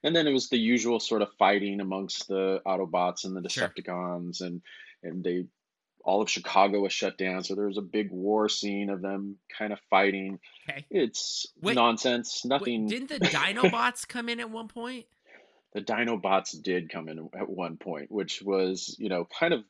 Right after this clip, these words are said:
Speaker 1: I would imagine is the same thing that they're gonna do with this, which, like, an ancient, a more ancient class of, you know,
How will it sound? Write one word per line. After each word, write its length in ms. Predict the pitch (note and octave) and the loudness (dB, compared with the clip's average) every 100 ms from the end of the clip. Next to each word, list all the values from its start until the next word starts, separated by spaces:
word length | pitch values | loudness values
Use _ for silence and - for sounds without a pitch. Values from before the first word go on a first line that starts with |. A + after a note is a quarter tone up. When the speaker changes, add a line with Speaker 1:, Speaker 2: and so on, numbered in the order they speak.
| _ | _
Speaker 1:
I 80 | A2 | -2
would 200 | G2+ A2+ | 2 2
imagine 500 | G2+ G2+ B2+ B2 A2 | 2 -2 -4 -2 -4
is 160 | G#2 - | -6 -6
the 100 | G2+ | -6
same 340 | - A2 A2 | -2 -2 -2
thing 180 | A#2 A2 | -2 -2
that 120 | A2 | -2
they're 80 | G#2+ | -2
gonna 160 | A2 | -2
do 100 | G#2+ A2+ | 0 0
with 120 | - | 2
this, 300 | B2 D3 - | 4 4 0
which, 160 | F#2 | -4
like, 240 | F#2+ F#2 - | -4 -4 -6
an 160 | G2 F#2+ | -10 -8
ancient, 560 | G#2 G#2+ - A#2 G#2 - - - - - _ - | -6 -6 -4 -2 -4 -6 -12 -14 -20 -20 _ -8
a 280 | G2+ - A#2 | -6 -4 2
more 240 | B2 C3 C3 | 4 4 4
ancient 420 | B2+ B2 G#2 - | 0 2 0 -4
class 520 | - B2 A2 F#2+ - | 2 6 6 4 0
of, 360 | G2 F#2+ F2+ F2+ _ _ _ - | 0 0 -2 -6 _ _ _ -6
you 100 | G2 | -2
know, 160 | F2+ | -2